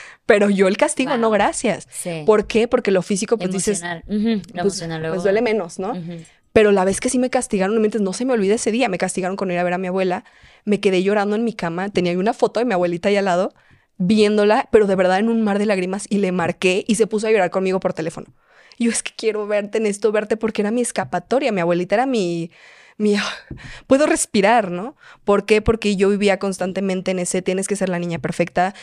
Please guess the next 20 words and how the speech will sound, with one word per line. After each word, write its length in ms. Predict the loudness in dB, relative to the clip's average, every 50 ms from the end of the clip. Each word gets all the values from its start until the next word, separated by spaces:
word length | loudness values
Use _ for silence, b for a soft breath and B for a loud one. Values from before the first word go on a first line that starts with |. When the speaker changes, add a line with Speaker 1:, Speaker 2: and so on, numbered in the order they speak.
| B B
Speaker 1:
tienes 200 | -2 -2 -2 -2
que 80 | -2
ser 160 | -2 -2 0 0
la 80 | 2
alumna 360 | 2 2 2 2 0 0 0
perfecta", 500 | -2 -4 -4 -4 -6 -4 -2 -2 -2 -2
porque 260 | -2 -4 -6 -4 -2 -2
yo 80 | 0
era 80 | 0 0
la 100 | 0 0
de 120 | -2 -2 -2
diez, 300 | 0 0 2 2 2 0
la 60 | -2
del 100 | -4 -2
cuadro 260 | -2 -2 -2 -2 -2
de 40 | -2
honor, 300 | -2 -2 0 0 0 -2
la 100 | -2 -4
que 220 | -6 -6 -4 -4 -4
esto. 300 | -4 -4 -6 -8 -8